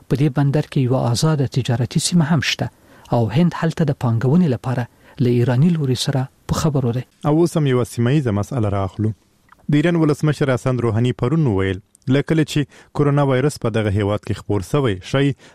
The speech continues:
Speaker 2: پنځه ویشت میلیونه ایرانیان په دې خطرناک وایرس اخته سوي وي. روحاني له خپلو خلکو غوښتنه وکړه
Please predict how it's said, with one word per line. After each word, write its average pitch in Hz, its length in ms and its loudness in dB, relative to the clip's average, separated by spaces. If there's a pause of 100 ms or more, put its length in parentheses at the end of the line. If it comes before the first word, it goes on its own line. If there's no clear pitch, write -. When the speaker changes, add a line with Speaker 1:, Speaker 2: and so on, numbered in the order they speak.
(100)
Speaker 2:
پنځه 139 320 2
ویشت 135 300 -2
میلیونه 117 400 2
ایرانیان 113 500 0 (300)
په 127 80 -2
دې 131 180 2
خطرناک 120 600 -2
وایرس 98 320 -2
اخته - 260 -6
سوي 92 260 -2
وي. 104 80 0 (500)
روحاني 143 440 2
له 127 100 -2
خپلو 135 300 -2
خلکو 117 260 -2
غوښتنه 156 320 -2
وکړه 135 260 0